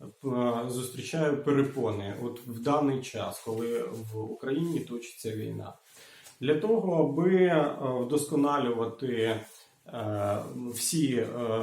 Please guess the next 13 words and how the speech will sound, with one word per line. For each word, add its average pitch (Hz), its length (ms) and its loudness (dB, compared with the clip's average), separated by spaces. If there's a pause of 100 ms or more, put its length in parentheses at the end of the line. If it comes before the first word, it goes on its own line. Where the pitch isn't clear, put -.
(140)
виробничі 139 680 0
процеси, 160 720 -2
які 123 340 -2
я 123 160 0
кон-, 131 240 0
маю 120 340 0
контролювати 120 720 -4
як 113 260 -4
автор, 113 400 -2 (500)
е, 117 180 -2 (100)
промислових 131 880 2 (100)
зразків, 151 680 -4 (380)
промислового, 113 1080 -2